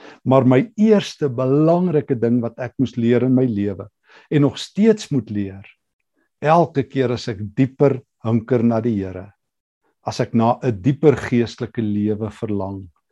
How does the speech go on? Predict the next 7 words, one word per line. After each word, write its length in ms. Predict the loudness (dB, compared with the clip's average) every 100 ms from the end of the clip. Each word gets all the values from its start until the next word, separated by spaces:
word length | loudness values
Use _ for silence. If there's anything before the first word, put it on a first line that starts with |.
| _ _ -4
na 140 | 2
meer 640 | 4 6 4 6 6 6 2
van 260 | 0 0
God 320 | -2 -4 -4 -6
verlang, 560 | -8 -6 -6 -8 -14 _ _ _ _ _ _ _ -6
dan, 320 | -4 -2 0
ehm, 340 | 0 0 -4